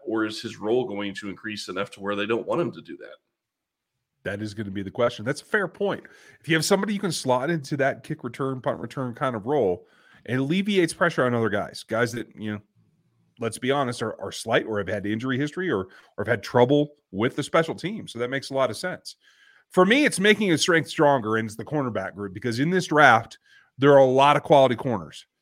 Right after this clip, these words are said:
Speaker 2: guys that can come in here, and not only do you have four now, uh, nothing against Nazeeh Johnson. He's definitely on there, and he's definitely playing a special teams role. Can he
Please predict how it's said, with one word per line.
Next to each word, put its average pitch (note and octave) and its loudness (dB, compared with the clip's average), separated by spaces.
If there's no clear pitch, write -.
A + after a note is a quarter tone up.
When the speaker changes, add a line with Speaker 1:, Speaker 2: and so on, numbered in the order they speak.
Speaker 2:
guys C#3 4
that D3+ -10
can A2 -12
come D#3 -2
in D#3 -2
here, B2 -4
and A#2+ -8
not D#3 2
only C#3 -4
do B2+ -12
you B2 -4
have C3 0
four D3 0
now, G#2 -2
uh, C3+ -6
nothing D#3+ 0
against C3 -4
Nazeeh A2+ -2
Johnson. A2 -6
He's A#2 -8
definitely B2 2
on G#2+ -2
there, D3 -4
and A#2+ -6
he's - -10
definitely B2 -2
playing A2+ -2
a G#2 -4
special - -6
teams G2 -14
role. G#2 -6
Can B2 -6
he A#2+ -8